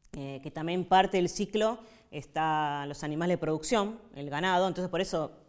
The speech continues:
reitero el trabajo interdisciplinario, porque solamente abordándolo con salud no lo podemos trabajar. Eh, después está brucelosis, la triquinelosis. Brucelosis es una bacteria, también transmitida por varios animales, animales de compañía y también animales de producción.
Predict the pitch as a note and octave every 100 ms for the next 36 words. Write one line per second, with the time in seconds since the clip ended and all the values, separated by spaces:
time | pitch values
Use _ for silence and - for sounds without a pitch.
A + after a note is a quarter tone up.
0 | _ - D#3 F3 F#3+ F3+ F3+ F3 F#3+ F3+
1 | F3+ - D#3 D#3+ F3 G3 G3 D#3+ - D3+
2 | D3 - - - - _ - D#3+ F3 F3
3 | D#3+ E3+ E3+ E3 D#3+ D#3+ E3+ F3+ D#3+ D#3
4 | D#3 D#3 D#3 D3 C#3+ G3+ F#3+ G3 - -
5 | - _ - C#3 C3 - - E3+ - E3
6 | D#3+ D#3 D#3 D#3 G3+ G3+ - G3+ G#3 G#3
7 | - _ _ _ D#3+ E3 E3 D#3+ D3+ F#3+
8 | F#3+ G3 - D3 D3 D3+ F3 E3 D3+ D3+
9 | - F#3+ F#3 F#3+ A3+ C4 - - D#3 E3
10 | D3+ C#3 C#3 E3 D#3 C#3 D#3 D#3+ D3+ C#3+
11 | E3 G3+ E3+ - C#3+ D3 E3+ D#3+ C#3+ C#3+
12 | F3 F3+ D3 D#3 D#3 D#3 D#3 D3 C#3+ -
13 | G3+ G3 G#3